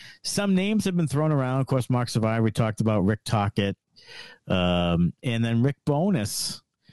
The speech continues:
has left the Dallas Stars, and he was the coach back in ninety-one, ninety-two for the Bruins that went to the third round, uh, sort of unexpectedly. So at this point,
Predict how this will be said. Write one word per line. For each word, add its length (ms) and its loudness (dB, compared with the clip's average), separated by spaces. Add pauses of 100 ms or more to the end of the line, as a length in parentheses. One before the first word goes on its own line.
(280)
has 280 0
left 300 0
the 80 2
Dallas 380 0
Stars, 560 0
and 120 -2
he 140 0
was 300 0
the 120 -2
coach 540 -2 (360)
back 220 0
in 80 2
ninety-one, 460 0
ninety-two 480 0
for 120 -4
the 80 -2
Bruins 360 0
that 80 0
went 180 0
to 80 0
the 100 0
third 240 0
round, 500 -2 (600)
uh, 400 0
sort 220 -2
of 100 0
unexpectedly. 880 -2 (640)
So 460 -2 (460)
at 140 -2
this 200 2
point, 440 -2